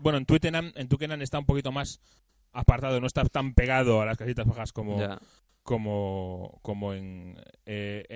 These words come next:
Speaker 1: en el, la del Tottenham, que está totalmente in-,
Speaker 2: Ya.
Speaker 1: integrado, incrustado en el barrio, ¿no? O,
Speaker 2: Mm.
Speaker 1: o,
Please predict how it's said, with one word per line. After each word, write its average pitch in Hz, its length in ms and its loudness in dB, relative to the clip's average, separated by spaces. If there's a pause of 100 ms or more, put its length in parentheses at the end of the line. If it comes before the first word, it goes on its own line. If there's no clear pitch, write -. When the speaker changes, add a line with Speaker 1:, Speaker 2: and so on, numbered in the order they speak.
Speaker 1:
en 113 180 -12
el, 107 380 -10
la 110 80 -8
del 110 120 -10
Tottenham, 120 320 -6
que 120 120 -8
está 107 640 -12 (800)
totalmente 113 540 -6
in-, 110 180 -6
Speaker 2:
Ya. - 100 -10
Speaker 1:
integrado, 120 500 -4
incrustado 117 460 -4
en 120 80 -4
el 113 100 -4
barrio, 117 320 -4
¿no? 123 120 -8
O, 117 180 -10
Speaker 2:
Mm. - 80 -12
Speaker 1:
o, 107 160 -4